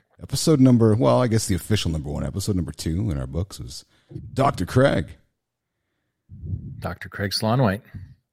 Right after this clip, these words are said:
Speaker 1: Passed up a, a few thousand dollars for a cupcake.
Speaker 2: It's a tough decision, man.
Speaker 1: And then Nicole Van Zanten.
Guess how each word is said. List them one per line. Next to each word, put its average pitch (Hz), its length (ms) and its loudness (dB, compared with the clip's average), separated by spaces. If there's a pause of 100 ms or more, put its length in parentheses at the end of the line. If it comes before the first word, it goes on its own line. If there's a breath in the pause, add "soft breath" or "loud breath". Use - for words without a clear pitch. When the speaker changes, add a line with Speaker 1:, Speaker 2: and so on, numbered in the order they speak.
(240)
Speaker 1:
Passed - 320 -2
up 92 140 -2
a, 55 180 -8 (300)
a - 60 -20
few 78 180 -6
thousand 78 500 -2
dollars 78 360 0
for 85 180 -4
a - 80 -8 (140)
cupcake. - 720 -4 (3750 soft breath)
Speaker 2:
It's - 140 -20
a - 100 -20
tough - 220 -8
decision, 98 540 0
man. 87 640 -6 (1040)
Speaker 1:
And 85 100 -4
then 90 80 0
Nicole 101 260 4
Van 104 200 4
Zanten. 117 420 2